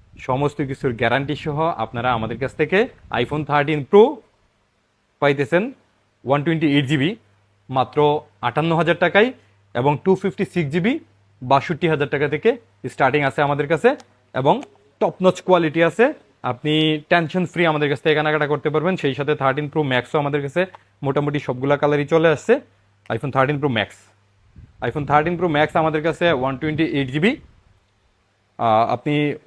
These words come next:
প্রাইস থাকবে ওয়ান টোয়েন্টি এইট জিবির সাতষট্টি হাজার টাকায় এবং টু ফিফটি সিক্স জিবি একাত্তর হাজার টাকায়। এই ফোনগুলাও একদম ফ্রেশ কন্ডিশনের আছে,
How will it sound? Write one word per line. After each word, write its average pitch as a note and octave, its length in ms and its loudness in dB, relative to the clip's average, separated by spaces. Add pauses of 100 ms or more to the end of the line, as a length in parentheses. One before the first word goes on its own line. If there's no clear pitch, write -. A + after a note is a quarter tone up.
প্রাইস C3+ 240 -2
থাকবে D#3 540 2 (600)
ওয়ান C3+ 160 -2
টোয়েন্টি D3 220 -2
এইট C#3+ 160 0
জিবির C#3+ 280 2 (200)
সাতষট্টি E3+ 500 0
হাজার E3 200 2
টাকায় G#3 320 4 (260)
এবং D3 240 0
টু F#3+ 120 4
ফিফটি F#3+ 280 -4
সিক্স E3 240 -2
জিবি F#3+ 280 2 (260)
একাত্তর D#3+ 380 0
হাজার C#3 220 0
টাকায়। G#2 300 -4 (640)
এই F3 400 0 (880)
ফোনগুলাও E3+ 540 2
একদম C#3 380 -2
ফ্রেশ D3 320 -2
কন্ডিশনের F3 500 -2
আছে, F3 280 -2